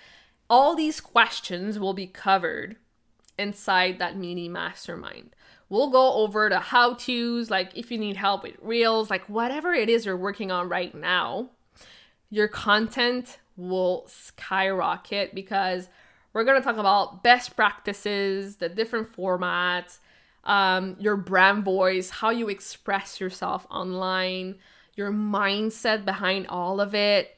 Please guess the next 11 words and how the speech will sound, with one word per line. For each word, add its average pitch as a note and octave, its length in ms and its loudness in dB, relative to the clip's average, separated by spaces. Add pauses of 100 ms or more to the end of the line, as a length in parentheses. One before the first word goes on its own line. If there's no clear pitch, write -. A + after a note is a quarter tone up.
(140)
how G#3 240 2
intentional G3+ 920 -2
are F#3 280 4
you F3+ 460 -2
with D#3+ 160 -10
your F3 140 -6
content, G3+ 1000 -2 (500)
how A#3+ 180 6
to A3+ 120 6
remain G3+ 340 0 (100)
organized, G#3 1300 4